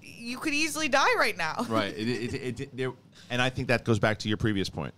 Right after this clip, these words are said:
Speaker 2: of the balance between kids
Speaker 1: Mm-hmm.
Speaker 2: and what the stakes are for adults who are watching it.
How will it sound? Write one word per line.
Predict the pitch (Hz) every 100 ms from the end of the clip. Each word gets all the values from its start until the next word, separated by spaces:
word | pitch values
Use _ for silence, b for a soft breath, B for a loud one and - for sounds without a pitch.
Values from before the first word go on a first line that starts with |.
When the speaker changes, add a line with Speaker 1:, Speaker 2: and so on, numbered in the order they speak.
| -
Speaker 2:
of | 101 104
the | 95
balance | 85 104 104 104 -
between | 101 - 95 87 87
kids | - 107 104 - 180
Speaker 1:
Mm-hmm. | 170 151
Speaker 2:
and | 98 92 90 87 85 _ _ 101
what | 104
the | -
stakes | 98 104 95 -
are | 90
for | 87 - 90
adults | 85 120 120 -
who | 101
are |
watching | 82 67 -
it. | 65